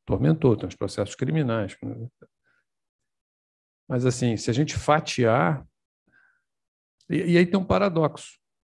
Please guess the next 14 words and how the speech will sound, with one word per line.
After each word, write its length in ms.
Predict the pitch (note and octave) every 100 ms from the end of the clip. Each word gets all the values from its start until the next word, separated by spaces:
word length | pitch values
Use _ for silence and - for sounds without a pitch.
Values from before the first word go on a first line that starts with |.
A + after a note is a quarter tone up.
| _ _ _ _ _ -
O 180 | D3 D3
juiz 480 | C3+ C3+ B2+ B2 -
civil, 400 | - D3+ F3+ D3
ele 120 | C#3
trabalha 400 | C#3 C3 C3 B2+
mais 420 | B2 C#3+ F3+ G#3
nas 160 | F3+ D3
execuções 760 | C#3 C#3 - - D3+ D#3+ F3
do 120 | F3 F3
que 140 | E3+
no 100 | E3
processo 400 | D#3+ D#3 D#3+ C#3+
de 80 | -
conhecimento. 680 | D#3+ D#3 G3+ E3+ D3+ C3+